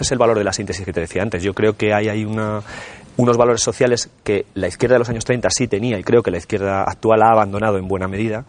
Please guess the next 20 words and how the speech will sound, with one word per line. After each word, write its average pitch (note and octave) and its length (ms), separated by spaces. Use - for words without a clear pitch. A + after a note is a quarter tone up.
Eh, - 120
el - 140
cuestionamiento G2+ 520
de A2+ 60
un G#2+ 80
sistema A2 600
que A2+ 100
está G#2 200
condenando G2 380
a - 20
dos F2+ 140
tercios G2+ 220
de G2 60
la F2+ 60
humanidad F#2 380
a G2 60
la F2 80
miseria, F2 420
por E2+ 100
ejemplo. - 380